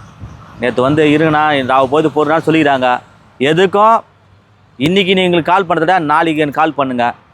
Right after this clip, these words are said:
ஏன்னா, இன்னைக்கே நான் சோல்ட் அவுட் வீடியோ போட்டாலும் போட்டுருவேன். அதனால தான் வீடியோ போட்டு சொல்றேன். வண்டி காமிக்கணுமேன்னு காட்டுறேன்.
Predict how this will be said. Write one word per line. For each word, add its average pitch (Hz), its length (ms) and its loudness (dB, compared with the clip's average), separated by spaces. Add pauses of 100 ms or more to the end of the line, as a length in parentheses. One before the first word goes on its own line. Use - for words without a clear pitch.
(180)
ஏன்னா, 131 180 0
இன்னைக்கே 160 320 0
நான் 165 120 0
சோல்ட் 180 260 0
அவுட் 156 180 0
வீடியோ 147 200 2
போட்டாலும் 151 380 -2
போட்டுருவேன். 139 360 0 (1400)
அதனால 131 240 0
தான் 147 100 0
வீடியோ 156 260 0
போட்டு 135 180 -4
சொல்றேன். 135 340 -2 (680)
வண்டி 156 240 -2
காமிக்கணுமேன்னு 151 640 -2
காட்டுறேன். 131 400 -2